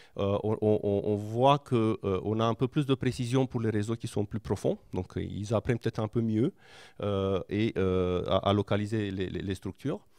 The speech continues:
Et message important, bon, comme, comme ça a été déjà dit, euh, tout au long de la journée, les, les, les données d'entraînement sont des, euh, sont, sont très importants pour l'entraînement. Donc, au niveau de la représentativité des, des classes qu'on, qu'on cherche,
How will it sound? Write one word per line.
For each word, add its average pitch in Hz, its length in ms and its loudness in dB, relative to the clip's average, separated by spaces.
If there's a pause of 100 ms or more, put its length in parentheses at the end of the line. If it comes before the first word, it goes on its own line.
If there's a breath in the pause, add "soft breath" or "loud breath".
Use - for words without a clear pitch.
(320 loud breath)
Et 165 360 4 (220)
message 139 480 2
important, 131 520 0
bon, 107 140 -2
comme, 98 240 -4
comme 104 260 -6
ça - 140 -2
a 104 40 2
été 110 200 -2
déjà 113 300 2
dit, 117 280 -2
euh, 85 180 2 (300)
tout - 180 -10
au 107 40 -2
long 107 100 0
de 104 80 0
la 101 140 6
journée, 107 320 -2
les, 104 160 -2
les, 98 120 -2
les 113 140 2
données 143 300 2
d'entraînement 123 600 0 (520 loud breath)
sont 143 460 2
des, 113 360 2
euh, 107 280 2
sont, - 240 -8
sont 104 180 -4
très 123 200 2
importants 110 420 -2
pour 107 120 -8
l'entraînement. 92 480 -6 (100)
Donc, 107 280 0
au 127 120 6
niveau 135 220 4
de 131 100 2
la 123 160 8
représentativité 127 960 0
des, 101 140 0
des 101 140 -2
classes 151 340 2
qu'on, 117 220 -4
qu'on 101 200 -2
cherche, - 460 -4